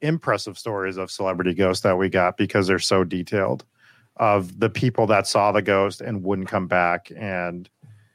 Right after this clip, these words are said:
you know, some, like you said, the dog one. And there's just a lot of documentation of people seeing his spirit walking through the house and being too scared to stay there.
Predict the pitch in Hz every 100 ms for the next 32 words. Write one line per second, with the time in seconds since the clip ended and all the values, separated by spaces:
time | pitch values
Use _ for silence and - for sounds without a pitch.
0 | _ - 107 95 - 113 104 110 104 92
1 | - 90 85 95 92 90 90 90 90 90
2 | - 104 101 95 - 101 - 104 98 95
3 | 104 104 92 95 - 101 92 107 104 101
4 | 90 - 101 98 92 85 _ - - -
5 | _ - - 127 127 117 110 98 - 110
6 | 117 98 98 101 101 95 98 95 90 92
7 | 98 113 95 95 90 90 _ _ - 123
8 | 139 156 151 139 151 147 - 156 90 85